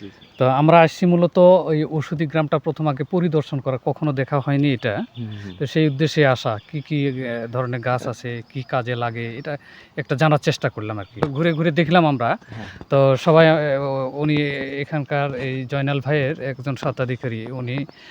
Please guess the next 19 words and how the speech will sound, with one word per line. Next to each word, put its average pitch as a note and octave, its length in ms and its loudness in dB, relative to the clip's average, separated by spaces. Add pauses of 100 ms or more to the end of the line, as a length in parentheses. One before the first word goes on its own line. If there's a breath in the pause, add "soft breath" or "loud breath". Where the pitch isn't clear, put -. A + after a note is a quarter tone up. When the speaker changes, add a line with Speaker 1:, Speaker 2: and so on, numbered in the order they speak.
(360 loud breath)
Speaker 2:
আ, C3 80 -2
ওনার C3 240 2
একজন B2+ 260 0
লোক C3 320 0
প্রতিনিধি, B2+ 600 -2
তিনি D3 200 0
আমাদেরকে C3+ 400 -4
ঘুরে C3 200 -2
ঘুরে A#2+ 200 -4
দেখাইলেন B2+ 580 -2 (100)
যে, C3+ 300 0 (540 loud breath)
এ, C3+ 140 -4
কোন D3 180 4
গাছের C3+ 300 2
কি B2+ 260 -6
কাজ A#2+ 280 0
সেটা A#2+ 380 -4
আমাদেরকে A#2 360 -6
দেখাইলেন। A2+ 440 -4